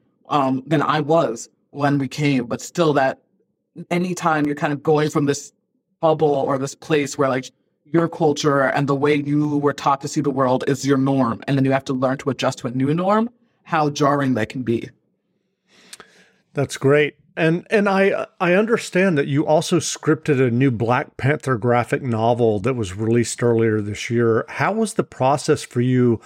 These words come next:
Speaker 2: going from narrative fiction to writing a comic book script?
Speaker 1: Oh gosh, yes.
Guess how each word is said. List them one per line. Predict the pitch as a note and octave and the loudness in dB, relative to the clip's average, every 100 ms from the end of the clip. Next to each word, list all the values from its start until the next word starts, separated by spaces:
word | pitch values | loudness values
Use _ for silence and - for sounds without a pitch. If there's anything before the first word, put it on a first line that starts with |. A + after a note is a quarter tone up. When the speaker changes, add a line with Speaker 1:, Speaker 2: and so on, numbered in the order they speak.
| - - - A#2 | -18 -20 -16 -2
Speaker 2:
going | C#3+ C3 C#3 | 2 2 2
from | B2 C3+ A#2+ | 0 0 2
narrative | A#2+ B2+ C3 A#2 | 2 4 2 0
fiction | - B2+ - C3+ A#2+ | 0 -4 -2 -2 -2
to | A2+ | -2
writing | G#2+ G#2+ A#2 A#2 | -2 2 2 2
a | G#2+ | 0
comic | - G#2 B2 B2 | -2 -2 -2 -2
book | A2 - | -6 -8
script? | - - A2 A2+ - B2+ _ _ _ _ _ _ _ _ - | -14 -12 -14 -14 -18 -20 _ _ _ _ _ _ _ _ 0
Speaker 1:
Oh | D#3 | 0
gosh, | C#3 C#3+ D#3 C#3 | 0 -4 -4 0
yes. | C3 C3 B2 - | 2 2 0 -6